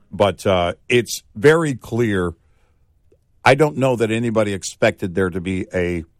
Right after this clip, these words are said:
a fair investigation when the,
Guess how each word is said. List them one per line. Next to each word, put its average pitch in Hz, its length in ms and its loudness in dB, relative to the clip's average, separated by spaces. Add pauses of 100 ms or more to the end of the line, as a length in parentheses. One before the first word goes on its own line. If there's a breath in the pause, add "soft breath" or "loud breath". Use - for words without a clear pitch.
(120)
a 98 120 -2
fair 95 240 0
investigation 87 840 -4 (2250)
when 104 340 0 (160)
the, 101 140 -2